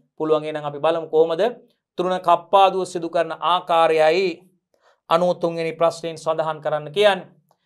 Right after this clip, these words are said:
දරුවනේ තෘණ පිටියේ වර්ධන වේගය අනුව බලන තෘණ පිටියේ මේ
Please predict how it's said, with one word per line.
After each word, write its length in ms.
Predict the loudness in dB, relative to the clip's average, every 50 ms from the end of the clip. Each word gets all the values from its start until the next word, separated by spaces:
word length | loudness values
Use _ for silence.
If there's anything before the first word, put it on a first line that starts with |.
| _ _ _ _
දරුවනේ 520 | 4 6 6 8 8 6 4 4 2 -4 -4
තෘණ 300 | -4 -4 -2 -2 -2 -2
පිටියේ 400 | -4 -6 -4 -2 0 2 2 4
වර්ධන 480 | 4 4 2 2 2 0 -2 -2 -2 0
වේගය 340 | 0 0 0 -2 -2 -2 -2 0
අනුව 340 | 0 -2 -2 -4 -2 0 0 0 0 -2 -8 _
බලන 280 | -4 -2 -2 -2 -4
තෘණ 220 | -6 -10 -12 -10 -8
පිටියේ 320 | -10 -8 -6 -4 -6 -4
මේ 220 | -6 -8 -10 -10